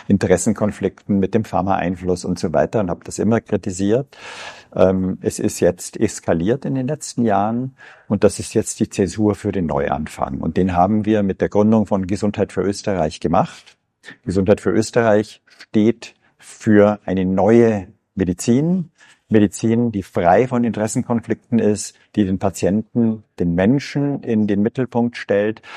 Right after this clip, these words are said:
und die auch wegkommt von der Reparaturmedizin hin zu einer ganzheitlichen, äh, Entwicklung von umfassender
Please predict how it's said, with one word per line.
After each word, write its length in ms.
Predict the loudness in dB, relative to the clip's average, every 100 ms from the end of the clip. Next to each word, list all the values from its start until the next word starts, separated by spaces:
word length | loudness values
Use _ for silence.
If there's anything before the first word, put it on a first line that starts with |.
| -10 -2
und 200 | 0 2
die 140 | 4
auch 320 | 4 4 0 -18 _ -2
wegkommt 880 | 4 4 2 -20 -6 -2 0 -2 -8
von 500 | -4 0 2 2 2
der 160 | 2
Reparaturmedizin 1500 | 0 -2 -6 -4 6 6 6 2 -4 -8 -2 0 0 -2 -4
hin 360 | -2 2 2 0
zu 180 | -4 -4
einer 240 | -2 -2
ganzheitlichen, 1000 | -2 -4 0 -2 0 -6 -4 -2 -2 -4 -8 -20 -20 _
äh, 240 | 0 2 2
Entwicklung 960 | 0 -4 -2 -2 -2 -6 -2 0 0 -4
von 640 | -2 0 2 2 0 -4 _ _ _ _ 4
umfassender 1000 | 6 6 4 0 0 0 4 6 4 0